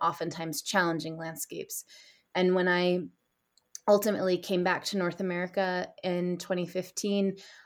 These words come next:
I, um, was in Colorado for about a year and then moved up to Alaska. And that, that was a p-, a p-, um, quite a significant turning point for me. Um, I was living in Denali, which is in interior Alaska, so it's pretty harsh winters,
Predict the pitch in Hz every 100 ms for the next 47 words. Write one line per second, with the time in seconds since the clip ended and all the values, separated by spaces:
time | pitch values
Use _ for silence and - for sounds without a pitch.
0 | _ 185 185 180 180 175 180 180 180 175
1 | 185 180 175 185 185 180 180 180 - -
2 | 180 180 180 185 233 240 202 185 175 175
3 | - 190 185 190 - - 175 185 202 202
4 | - 196 202 202 - - _ 208 196 190
5 | 180 196 196 196 - - 202 202 196 185
6 | 185 - 196 - 196 - - - - _
7 | - 185 180 180 - - - - - 202
8 | 196 190 185 180 180 - 185 180 180 185
9 | 175 - 185 180 185 180 180 - - _
10 | _ 185 185 180 175 175 175 - - 185
11 | 180 170 185 175 - 190 185 180 175 175
12 | 180 185 196 214 190 185 175 180 175 175
13 | 202 196 190 190 190 - 202 190 - 185
14 | 180 180 - - - 202 196 190 185 -
15 | 185 180 185 180 180 -